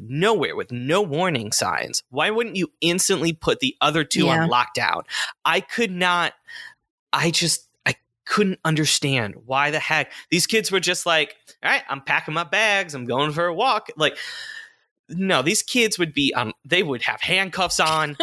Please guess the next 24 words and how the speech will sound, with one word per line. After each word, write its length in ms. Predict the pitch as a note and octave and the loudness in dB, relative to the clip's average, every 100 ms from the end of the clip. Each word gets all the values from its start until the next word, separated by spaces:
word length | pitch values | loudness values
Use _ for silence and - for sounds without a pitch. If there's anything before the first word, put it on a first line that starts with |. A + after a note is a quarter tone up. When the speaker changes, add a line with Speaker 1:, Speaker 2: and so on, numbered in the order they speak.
| F#4 - | 2 2
Speaker 1:
to 220 | - A#3 | 2 2
their 160 | G#3+ F#3 | 2 2
Speaker 2:
<laughs> 40 | |
Speaker 1:
bed. 320 | E3 D3 D3 C#3+ - G3 - | 2 2 4 2 0 -2 -2
They 120 | D#3 | 2
Speaker 2:
Maybe 40 | G#3+ | 4
Speaker 1:
are 40 | |
Speaker 2:
not 80 | A3+ | 4
Speaker 1:
not 80 | F#3+ | 4
Speaker 2:
that 180 | G3 | 4
Speaker 1:
going 140 | F#3+ D#3 | 4 2
Speaker 2:
intense. 260 | C#3+ F3+ | 2 2
Speaker 1:
anywhere. 400 | F3+ G3+ G#3 G3 | 2 2 0 2
Speaker 2:
Well, 260 | G3 - D4+ E4 | 4 4 2 2
I 80 | |
agree. 240 | E4+ F#4 C4 | 2 2 2
I 100 | B3 | 2
think 200 | D4+ C4+ | 0 2
that 140 | D4 | 2
would 180 | C#4 G#3+ - | 2 -2 -4
s-, 180 | G#3+ - - | -4 -2 2
actually, 420 | C4 - B3 A3+ | 2 2 0 2
that 140 | G#3 | 4
would 140 | G#3 | 2